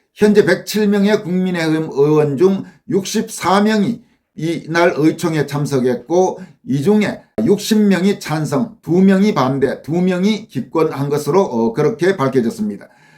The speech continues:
어, 이날 의총에 참석한 육십사 명 가운데 비대위 안건에 반대한 의원은 윤상현 의원 등 두 명입니다.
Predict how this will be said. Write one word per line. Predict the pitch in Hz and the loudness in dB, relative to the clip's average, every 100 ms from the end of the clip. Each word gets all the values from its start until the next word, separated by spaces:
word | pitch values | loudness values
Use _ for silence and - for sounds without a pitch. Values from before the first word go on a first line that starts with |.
| _ _ - | _ _ -2
어, | |
이날 | 127 208 214 214 185 | 2 4 4 4 2
의총에 | 143 202 - 202 185 143 | 2 2 2 0 0 -2
참석한 | 196 208 190 165 - - 208 202 - _ _ 127 | -2 -2 -2 -6 -6 -2 0 -2 -6 _ _ -4
육십사 | 170 190 202 - 160 185 | -2 -2 -4 -4 0 0
명 | 185 180 | 0 0
가운데 | 143 165 151 117 - _ _ _ - | 0 0 -2 -4 -10 _ _ _ -12
비대위 | - 185 196 185 170 139 151 | -4 4 6 6 2 -8 -6
안건에 | 147 170 170 160 151 180 202 - - _ | -6 -4 -4 -2 -2 -2 -2 -4 -14 _
반대한 | - 135 185 190 175 156 | -4 0 4 4 4 2
의원은 | 143 147 143 170 196 - - - | 2 2 2 0 -2 -4 -12 -4
윤상현 | 170 202 196 202 202 | -2 0 2 2 2
의원 | 160 156 147 | 2 0 0
등 | 190 202 | 0 -2
두 | - 139 | 0 0
명입니다. | 139 120 104 - | 2 2 0 -6